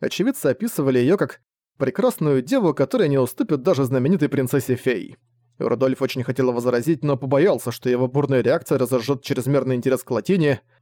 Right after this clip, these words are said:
С другой стороны, раз незнакомка была похожа на Латину, то и впечатление должна была вызывать такое же.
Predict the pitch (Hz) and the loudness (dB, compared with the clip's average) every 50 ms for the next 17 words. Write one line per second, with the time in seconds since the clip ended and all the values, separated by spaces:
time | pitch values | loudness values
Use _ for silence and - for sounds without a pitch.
0 | _ _ _ _ - - 120 110 135 160 214 285 262 - - 220 208 196 202 196 | _ _ _ _ -8 -8 -4 -2 -2 0 0 0 0 0 0 0 2 4 4 4
1 | 190 175 - 185 170 131 135 139 127 - 160 165 160 - 143 135 131 131 117 - | 2 2 0 0 0 0 0 0 0 0 0 -2 0 0 0 2 2 0 0 0
2 | 123 - 151 139 117 127 123 117 113 107 - 147 175 185 165 156 147 135 _ _ | -2 0 0 0 0 0 0 0 0 0 0 0 2 2 2 2 0 -2 _ _
3 | _ - 139 165 196 196 - 285 - - 139 131 131 165 180 143 127 120 110 131 | _ -2 0 0 0 0 -2 -4 -6 -4 -2 -2 0 0 0 0 0 -2 -2 -2
4 | 123 117 127 165 233 254 233 226 202 160 120 117 113 - 160 135 - 143 131 120 | -2 0 0 0 0 2 0 0 0 2 0 0 0 -2 -2 -2 0 2 2 2
5 | 110 104 - 113 - - - | 2 -2 -4 -6 -8 -8 -10